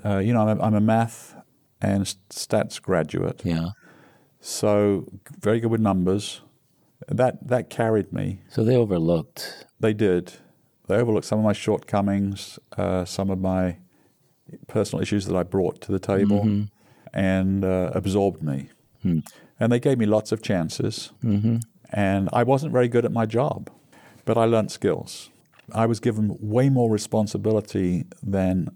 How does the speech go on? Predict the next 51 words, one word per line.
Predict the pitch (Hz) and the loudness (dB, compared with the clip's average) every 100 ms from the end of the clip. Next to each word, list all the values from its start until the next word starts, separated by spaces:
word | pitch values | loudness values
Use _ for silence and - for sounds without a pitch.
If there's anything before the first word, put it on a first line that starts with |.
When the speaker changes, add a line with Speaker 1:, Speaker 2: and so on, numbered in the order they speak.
| - | -8
Speaker 1:
I | |
should | 90 - 104 | -6 -2 -2
have | - | -2
been | 98 | -2
given, | 98 101 76 73 | 0 -2 -6 -6
but | - - | -6 0
that's | 107 - | -2 0
the | - | -2
nature | 104 101 - 92 | 2 0 -2 -4
of | |
how | 90 92 | -2 -2
things | - 90 | -2 -2
were | 95 95 | 0 0
up | 87 | -2
there. | 90 85 | -4 -6
It | - | -6
was, | 92 - - | -12 -12 -6
everything | 101 107 | -2 -2
was | 101 | -2
happening | - 101 98 | -2 -4 -2
very | 98 | -4
quickly. | 98 - 117 127 127 123 _ _ 135 | -4 -4 -4 -4 -6 -6 _ _ -6
Speaker 2:
Yeah, | 139 | -2
but | 135 | 0
in | 117 87 | 2 4
a | 85 | 4
new | 87 95 | 4 4
industry | 92 101 95 - 95 | 2 2 0 -2 0
and | 85 | 2
a | |
new | 82 87 | 0 0
technology, | - 85 - 82 85 85 87 87 | -2 -4 -2 0 0 -2 -2 0
you | 82 82 90 | -2 0 0
were | 82 | 2
on | 82 | 0
the | 76 | -2
front | - 85 85 | -4 -2 0
end | 90 80 | 0 -2
of | 67 | -4
all | 73 71 | -8 -10
that. | 71 98 | -8 -2
Speaker 1:
I | |
was. | 98 113 101 85 - - | 0 2 0 -4 -12 -12
This | 117 98 - | -8 -6 -6
was, | 95 | -4
we | 104 | -4
called | - 110 | -2 0
it | 98 | 0
the | 87 | 0
bleeding | 98 98 95 90 | 0 2 0 0
edge. | 87 - - | -2 -6 -14